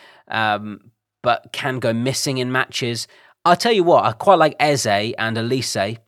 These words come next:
They're very quick and, and, and good forward players, but they're young. I, I don't know. I, I genuinely am confident about this game.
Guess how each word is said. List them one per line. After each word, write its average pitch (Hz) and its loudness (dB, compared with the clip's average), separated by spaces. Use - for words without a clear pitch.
They're 110 -4
very 110 0
quick 107 -8
and, 95 -8
and, 101 -8
and 101 -12
good 107 -8
forward 98 -8
players, 104 -6
but 123 -4
they're 110 0
young. 120 -2
I, 143 0
I - -2
don't 226 -2
know. 269 6
I, 147 6
I 175 6
genuinely 208 2
am 143 -2
confident 117 -2
about 123 0
this 120 -6
game. 117 -4